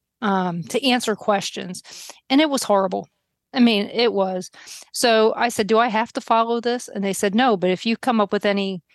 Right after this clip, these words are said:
good information, go ahead and share it." So I have a book that's about four inches thick with thousands of pages of things that I found in newspapers, directories, um,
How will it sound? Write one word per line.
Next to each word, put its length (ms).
good 180
information, 520
go 140
ahead 180
and 120
share 260
it." 160
So 220
I 80
have 260
a 80
book 320
that's 180
about 280
four 240
inches 300
thick 320
with 240
thousands 440
of 140
pages 500
of 440
things 260
that 100
I 80
found 400
in 500
newspapers, 720
directories, 720
um, 500